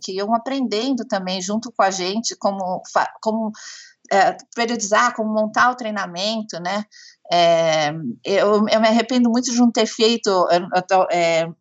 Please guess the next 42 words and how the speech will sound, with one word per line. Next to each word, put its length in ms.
mais 460
um 80
trabalho 380
mais 220
de 100
força 640
na 140
minha 240
época, 260
porque 160
eu, 140
eu, 240
uma 220
das 180
razões 300
que 80
eu 40
parei 540
o 40
triatlon, 720
é, 480
foi 140
que 60
eu 40
tive 160
uma 160
contusão 640
que, 220
que 80
eu 40
não 80
conseguia 340
recuperar, 720
e 120
eu 200
era, 480
eu 80
era 140
uma, 480
uma 280
magrela, 640
né, 240